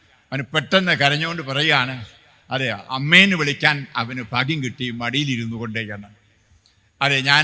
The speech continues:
കുർബാനയുടെ ആരംഭത്തിൽ പറഞ്ഞതുപോലെ ബെനഡിക്റ്റ് പിതാവ് പറഞ്ഞത് എൻ്റെ ഓർമ്മയിൽ വരികയാണ്. ലോകത്തെ ക്രിസ്ത്യാനികളെ നോക്കിക്കൊണ്ട് അദ്ദേഹം പറഞ്ഞത്, ഞാൻ നോക്കുമ്പോൾ കാണുന്നു, ക്രിസ്ത്യാനികളിൽ ഒരു നല്ല ഭാഗം മാതാവിനെ അമ്മയായി അംഗീകരിച്ച്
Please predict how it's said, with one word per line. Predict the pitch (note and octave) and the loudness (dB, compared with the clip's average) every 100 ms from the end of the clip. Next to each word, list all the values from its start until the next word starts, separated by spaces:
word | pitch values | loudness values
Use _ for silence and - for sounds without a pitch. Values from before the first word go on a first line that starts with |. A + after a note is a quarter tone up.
| D3+ | 4
കുർബാനയുടെ | D3 D3 D#3 D#3+ C#3+ | 4 8 8 8 6
ആരംഭത്തിൽ | D3 D3 D#3+ C#3 | 4 -2 -6 -4
പറഞ്ഞതുപോലെ | C#3 C#3 C#3+ C3+ C#3+ D3 D3 - _ B2+ | -4 -4 -6 -4 -2 -2 -4 -8 _ -4
ബെനഡിക്റ്റ് | C3+ C#3+ - D3+ | 0 0 -2 -2
പിതാവ് | C#3 C#3 C#3+ C3+ | 4 4 4 0
പറഞ്ഞത് | B2+ C#3 C#3+ B2 - - _ _ C3+ | -6 -6 -4 -6 -8 -20 _ _ -6
എൻ്റെ | D3 D3 | 0 0
ഓർമ്മയിൽ | D#3 E3 D3+ | 2 2 2
വരികയാണ്. | D3 D#3 D3+ B2 A2 - - _ - _ _ _ - | 0 4 4 2 -4 -14 -20 _ -20 _ _ _ -4
ലോകത്തെ | C3+ C3 F3 D#3+ B2+ - - | -2 0 6 6 4 -12 -8
ക്രിസ്ത്യാനികളെ | C#3+ E3 F3 F3+ F#3 F#3+ F3 | -6 4 8 8 6 4 2
നോക്കിക്കൊണ്ട് | D#3 F#3 D#3+ E3 C#3 | -2 -4 -6 0 2
അദ്ദേഹം | C3+ C#3+ C3 | 2 -2 -4
പറഞ്ഞത്, | B2 C3+ C#3 B2 - - _ _ C3+ | -6 -4 -6 -6 -10 -20 _ _ 0
ഞാൻ | D3 C#3+ | 2 0
നോക്കുമ്പോൾ | - D#3+ D#3 C#3+ | -4 -4 -4 0
കാണുന്നു, | C#3 D3 D3 E3+ - - - _ _ | 2 2 0 -2 -4 -14 -20 _ _
ക്രിസ്ത്യാനികളിൽ | D#3 D#3 F3+ F#3 F#3+ F#3+ G3 G3+ - - | -6 0 2 4 2 0 -4 -10 -16 -6
ഒരു | D#3+ D#3+ | -2 2
നല്ല | E3 F#3 G#3 A3 - - - | 2 4 2 2 -4 -4 2
ഭാഗം | C3+ C3+ C#3+ E3+ - - - _ _ _ _ _ B2 | 4 4 2 -6 -14 -20 -20 _ _ _ _ _ 0
മാതാവിനെ | C3 D3 D#3 D#3+ D#3+ E3 - D3 | 4 8 6 6 0 -4 0 -2
അമ്മയായി | E3+ F#3+ F3 D#3+ D3+ C3+ | 2 4 6 8 6 2
അംഗീകരിച്ച് | C#3 D3+ D#3 D#3 - | 0 0 2 2 0